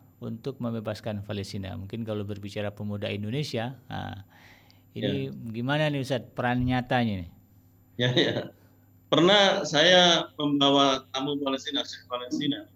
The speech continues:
Speaker 1: Hmm.
Speaker 2: Ditanya oleh salah seorang, eh, yang hadir ya, hadirin gitu.
Speaker 1: Hmm.
Speaker 2: Pemu-, dia, dia pemuda. Ya. "Eh, gimana caranya saya jadi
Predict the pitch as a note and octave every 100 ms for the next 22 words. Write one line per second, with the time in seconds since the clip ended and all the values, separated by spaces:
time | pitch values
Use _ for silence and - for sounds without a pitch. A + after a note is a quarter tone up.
0 | _ A#2 A#2 G2+ G2 - _ _ - B2
1 | - B2 D3 D#3 - - B2 B2 A#2+ A#2+
2 | A#2 G#2+ A#2 A#2 A#2 A#2 A#2 A#2 A2+ A2
3 | A2 G#2+ G#2+ G#2+ _ _ A2 A2+ B2 B2+
4 | B2 A#2 G#2+ A2 G#2+ G#2+ G#2+ A2+ A2 -
5 | G2+ G2+ _ _ _ _ - A2+ G#2+ G2
6 | - _ C3+ D3 D3 D3+ - D3 G#3 F#3+
7 | G3 G#3 E3 C3 - - _ _ _ _
8 | _ _ _ _ - G2+ G2 - _ _
9 | _ _ _ A3 F#3 - - - - _
10 | _ _ _ _ _ _ _ _ - C3
11 | F#3+ G#3 F#3+ F#3+ G#3 G#3+ - C#3+ _ _
12 | _ _ _ _ _ _ - E3+ D3+ D#3+